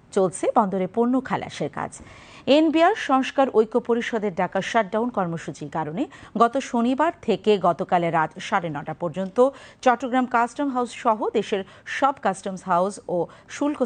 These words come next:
স্টেশনের কার্যক্রম বন্ধ ছিল। গতকাল রাতে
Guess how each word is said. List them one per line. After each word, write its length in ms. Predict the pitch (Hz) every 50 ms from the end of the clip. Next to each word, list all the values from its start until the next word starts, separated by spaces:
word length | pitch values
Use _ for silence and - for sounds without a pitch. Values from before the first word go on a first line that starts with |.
| -
স্টেশনের 420 | - - 185 - - 190 165 165 156 -
কার্যক্রম 400 | 151 156 139 170 160 - 226 - - -
বন্ধ 240 | 165 156 147 147 - 147 131 - -
ছিল। 180 | - 139 120 - - - - - - _ _ _ - - - - - - - - - - 240 240
গতকাল 360 | 247 240 247 240 262 240 233 220 208 202
রাতে 200 | 196 - 277